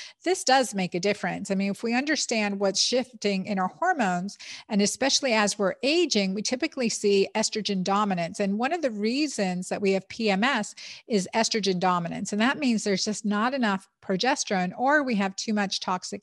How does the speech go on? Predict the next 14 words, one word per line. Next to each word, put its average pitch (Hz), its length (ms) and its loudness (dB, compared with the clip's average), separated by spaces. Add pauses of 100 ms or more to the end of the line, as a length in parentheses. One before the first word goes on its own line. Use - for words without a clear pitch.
estrogen. 190 640 -4 (260)
We're 226 120 0
not 233 260 2
clearing 277 640 2
it 175 240 -2
from 190 160 0
our 185 100 4
body 185 400 4
in 175 100 0
a 170 80 -4
healthy 180 400 -2
way. 175 460 0 (320)
So - 160 0
there's 226 340 4